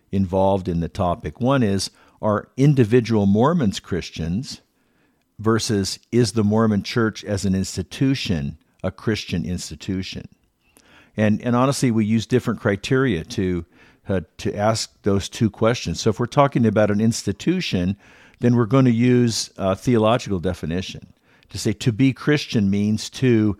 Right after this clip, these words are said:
adhere to certain historic Christian do-, doctrines, things that all Christians everywhere have believed in from the days of the Bible, the Trinity, and so forth. And so from that perspective, we say, no, the Mormon Church is not a Christian institution.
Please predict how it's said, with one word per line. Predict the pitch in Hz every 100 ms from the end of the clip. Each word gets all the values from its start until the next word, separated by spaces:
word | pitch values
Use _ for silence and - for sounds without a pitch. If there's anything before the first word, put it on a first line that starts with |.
| - - 107
adhere | 104 92 131 135
to | - 104
certain | - 127 123 101 107 95 _ _
historic | - 123 - 127 120 92
Christian | - 139 - 104
do-, | 90 107 113 - 98
doctrines, | 120 127 147 - 92 98
things | - 117 101
that | 110 98
all | 113 131
Christians | - 143 - 113 -
everywhere | 131 131 120 110 95 92 - - - _
have | 107 98 95
believed | 107 135 165 104
in | 85 60 - _ _ -
from | - 104
the | 98
days | 98 101 98
of | 101
the | 87
Bible, | 85 107 110 80
the | 80
Trinity, | - 98 90 87 85
and | 80
so | 120 131
forth. | - 67 - _ _ -
And | 110
so | - 117
from | - 101
that | 117 160
perspective, | - 117 117 101 95
we | 92
say, | - 98
no, | 95 127 120
the | 101 95
Mormon | - 110 113 104
Church | - 123 107
is | 101
not | 104 101 -
a | 95
Christian | - - 123 - 107 90 87 - _ -
institution. | 101 - 92 - 165 165 - -